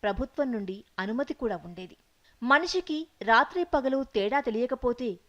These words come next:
ఏమవుతుంది? మనం చాలా కాలం పాటు నిద్రపోకపోతే ఏమవుతుంది? మీకు తెలుసా, University of Chicago పరిశోధకుడు రెక్స్ షాఫెన్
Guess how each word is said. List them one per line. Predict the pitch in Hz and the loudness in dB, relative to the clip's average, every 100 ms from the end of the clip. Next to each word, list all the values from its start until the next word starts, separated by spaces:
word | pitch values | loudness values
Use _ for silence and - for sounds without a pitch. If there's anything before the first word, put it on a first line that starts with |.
| - | -10
ఏమవుతుంది? | 185 202 240 208 190 196 _ _ _ - - | -8 -6 -8 -10 -14 -14 _ _ _ -20 -8
మనం | 226 262 254 | 0 2 0
చాలా | - 214 226 240 | 0 0 2 2
కాలం | 233 247 320 - | 2 2 2 2
పాటు | 269 254 | 2 2
నిద్రపోకపోతే | 247 190 165 277 294 277 254 233 247 185 - - | -4 -6 -4 0 0 0 0 -2 -2 -6 -8 -10
ఏమవుతుంది? | 196 262 294 233 214 208 226 _ _ _ _ _ _ - | -2 -2 -2 -10 -10 -10 -14 _ _ _ _ _ _ -6
మీకు | 269 349 359 | 0 0 0
తెలుసా, | 294 311 320 349 - _ _ | -4 -4 -6 -6 -12 _ _
University | 233 320 370 392 - 330 311 | -4 -2 0 0 0 2 2
of | - | -2
Chicago | 240 277 294 | -4 -2 -2
పరిశోధకుడు | 285 220 - 240 233 262 233 254 _ _ 226 | -2 -2 -2 -6 -6 -8 -8 -8 _ _ 0
రెక్స్ | 262 320 - - | 2 2 -4 -2
షాఫెన్ | 302 262 247 | 0 0 -2